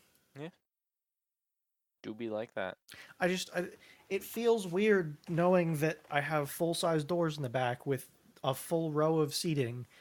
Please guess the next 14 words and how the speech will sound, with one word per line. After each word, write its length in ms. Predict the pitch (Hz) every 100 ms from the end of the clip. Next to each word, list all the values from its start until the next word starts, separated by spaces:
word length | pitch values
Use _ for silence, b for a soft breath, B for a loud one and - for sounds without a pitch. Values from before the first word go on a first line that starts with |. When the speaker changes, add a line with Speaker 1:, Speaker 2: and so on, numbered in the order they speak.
| B B B
Speaker 2:
and 120 | 143
it 80 | -
feels 300 | - 160 139
like 140 | 143
I 40 | 139
have 200 | 135 123
less 240 | 120 -
room. 220 | - - - _ _ _ _ _ _ _ _ _ _ _
It's 80 | -
just 240 | 147 - -
odd. 360 | 131 110 110 - - _ _ _ _ _ _ _ _
I 40 | 127
don't 80 |
know. 160 | 120 127